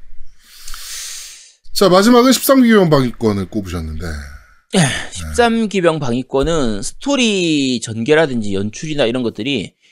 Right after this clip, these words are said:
Speaker 2: 기존에 없었던 방식이에요.
Speaker 1: 음.
Speaker 2: 그러니까 비슷한 건 있었지만 이런 식으로 스토리를 전개하고 이제 여러 번 반복 플레이를 할 때의 느낄 수 있는 그 재미,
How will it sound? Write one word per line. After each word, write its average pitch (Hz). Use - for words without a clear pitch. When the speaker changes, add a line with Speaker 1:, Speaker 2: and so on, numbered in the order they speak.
Speaker 2:
기존에 220
없었던 143
방식이에요. 73
Speaker 1:
음. 95
Speaker 2:
그러니까 -
비슷한 294
건 220
있었지만 151
이런 277
식으로 175
스토리를 156
전개하고 143
이제 123
여러 147
번 208
반복 131
플레이를 175
할 156
때의 147
느낄 165
수 -
있는 107
그 120
재미, 110